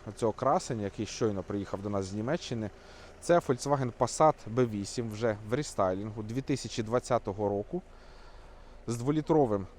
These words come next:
дизельним двигуном на сто п'ятдесят кінських сил та коробкою D S G семиступеневою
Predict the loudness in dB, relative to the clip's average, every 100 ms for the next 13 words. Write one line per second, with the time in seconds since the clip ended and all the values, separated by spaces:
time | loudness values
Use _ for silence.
0 | 0 2 2 2 -2 -2 -2 -2 0 0
1 | -2 -2 -4 -4 -6 -2 -2 -2 -10 -16
2 | -6 -6 -4 -8 -8 -2 0 0 -4 -18
3 | -20 -20 -20 -20 -20 -20 -20 -6 -2 -2
4 | -4 -16 -20 -20 -20 -20 -20 -20 -20 -20
5 | -20 -20 -20 -20 -20 -20 -20 -20 -20 -20
6 | -20 -20 -20 -18 0 2 4 2 -2 -2
7 | 2 2 2 -2 -2 -2 -2 -4 -4 -8
8 | -4 -2 0 2 2